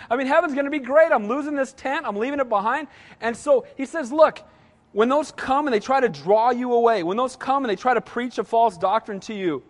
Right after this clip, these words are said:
he says, "you bring them forward and you make an example of them so that all will understand." Verse ten, "And you shall stone him with stones until he dies,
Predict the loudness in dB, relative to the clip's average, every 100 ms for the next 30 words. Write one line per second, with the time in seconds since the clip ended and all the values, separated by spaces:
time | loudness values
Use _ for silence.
0 | _ _ _ _ -8 -6 -4 -6 -2 0
1 | 0 -2 -4 4 8 8 4 -2 -2 0
2 | 0 -2 -4 -2 0 0 -2 0 0 0
3 | -2 -2 0 0 0 4 8 8 6 2
4 | 0 0 -6 -8 -4 -2 -2 -4 -8 _
5 | _ _ _ _ _ _ _ -2 -2 -4
6 | -6 -6 -6 -12 _ _ _ _ _ -6
7 | -2 -2 2 2 0 0 2 4 2 0
8 | -2 -2 0 0 0 -4 -4 0 0 2
9 | 4 4 4 0 -6 -20